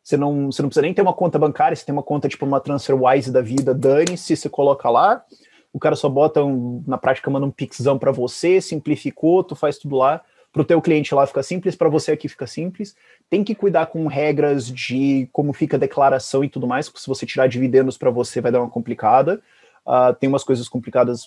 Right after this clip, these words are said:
mas aí não é só passeio, não achem, tipo, você não pode atender uma empresa no Brasil,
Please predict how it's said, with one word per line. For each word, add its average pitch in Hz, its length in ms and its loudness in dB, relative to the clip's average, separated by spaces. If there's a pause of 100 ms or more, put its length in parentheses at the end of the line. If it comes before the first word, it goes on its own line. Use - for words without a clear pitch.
mas 113 440 -4
aí 123 140 0
não 131 300 -2
é 127 80 4
só 127 160 2
passeio, 127 500 -2
não 127 160 -4
achem, - 300 -6 (200)
tipo, 147 200 -6 (280)
você 175 120 -4
não 196 100 0
pode 180 560 -2
atender 160 380 2
uma 185 80 -2
empresa 180 460 0
no 160 80 -2
Brasil, 139 580 0